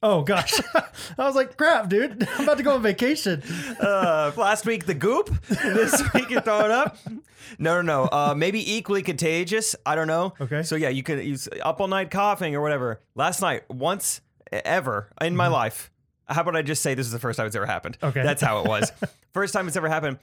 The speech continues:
Speaker 2: I was up, couldn't go to sleep because I was sneezing so often.
Speaker 1: What?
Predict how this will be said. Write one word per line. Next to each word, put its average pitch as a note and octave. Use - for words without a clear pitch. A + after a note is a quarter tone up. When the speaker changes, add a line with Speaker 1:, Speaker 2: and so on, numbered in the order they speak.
Speaker 2:
I D3+
was D#3+
up, F3+
couldn't A#3+
go B3+
to A#3
sleep G#3
because F3+
I F#3
was D3
sneezing A3
so F3
often. D3
Speaker 1:
What? D#3